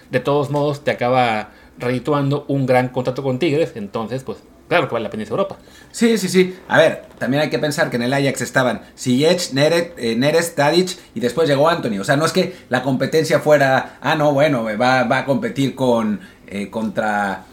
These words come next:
Speaker 2: Alex Sendej". Quiero decir, no, va, va, va, va a competir contra, contra algún jugador así de quinta, ¿no? O sea, fueron grandes jugadores que,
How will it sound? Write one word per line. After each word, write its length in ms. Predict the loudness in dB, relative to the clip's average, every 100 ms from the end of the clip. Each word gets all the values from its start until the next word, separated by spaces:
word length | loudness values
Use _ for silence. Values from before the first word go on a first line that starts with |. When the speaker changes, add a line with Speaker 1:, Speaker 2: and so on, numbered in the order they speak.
| -4
Speaker 2:
Alex 180 | 0 0
Sendej". 460 | 2 2 0 -2
Quiero 160 | 2 4
decir, 200 | 6 4
no, 140 | 4
va, 140 | 6 8
va, 240 | 8 6
va, 160 | 6 6
va 140 | 4
a 40 | 0
competir 400 | 0 -2 -2 -2
contra, 460 | -2 2 2 0 -6 -18 -8
contra 280 | -4 0 0
algún 220 | 0 -2
jugador 420 | -2 2 4 4
así 240 | 2 -2 -2
de 140 | -2
quinta, 360 | 2 2 2 -2
¿no? 120 | -4
O 60 |
sea, 260 | -6 -10 -12 -14 -4
fueron 340 | -2 0 -2
grandes 260 | -2 -2 -2
jugadores 560 | -4 0 0 0 -2
que, 240 | -6 -6